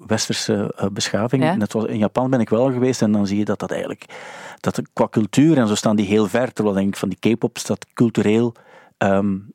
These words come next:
Speaker 1: niet zo ver. Omdat het, het is popmuziek die heel populair is, daar kan je nooit tegen zijn, want ik, dat ik er ook heel duidelijk bij gezegd,
Speaker 2: Ja.
Speaker 1: het,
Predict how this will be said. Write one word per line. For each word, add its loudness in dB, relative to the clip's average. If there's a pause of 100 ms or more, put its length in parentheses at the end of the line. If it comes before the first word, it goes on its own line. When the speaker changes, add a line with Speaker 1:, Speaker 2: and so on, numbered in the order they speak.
Speaker 1:
niet 2
zo 4
ver. -2 (420)
Omdat 0
het, -8
het -6
is 2
popmuziek 0
die 4
heel 2
populair 2
is, 2
daar 0
kan 2
je 2
nooit 4
tegen 4
zijn, 4
want 2
ik, -2
dat -6
ik -12
er 0
ook 0
heel 4
duidelijk 0
bij 2
gezegd, 0
Speaker 2:
Ja. 0
Speaker 1:
het, -8